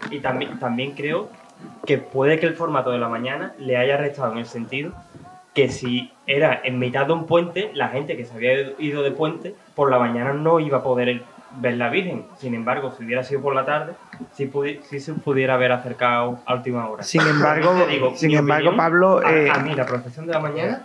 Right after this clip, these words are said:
Speaker 1: me gustó mucho.
Speaker 2: Eh, el lunes santo, el martes santo es laborable.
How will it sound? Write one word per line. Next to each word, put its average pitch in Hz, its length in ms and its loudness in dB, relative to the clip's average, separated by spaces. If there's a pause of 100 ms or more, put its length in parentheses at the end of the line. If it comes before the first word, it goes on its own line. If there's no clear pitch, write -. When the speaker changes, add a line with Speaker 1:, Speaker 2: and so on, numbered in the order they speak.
Speaker 1:
me 147 100 2
gustó 135 300 0
mucho. 117 180 -6 (1120)
Speaker 2:
Eh, 139 960 6
el 147 180 6
lunes 165 320 4
santo, 175 1000 6
el 151 140 4
martes 147 340 0
santo 165 220 4
es 160 60 6
laborable. 175 520 4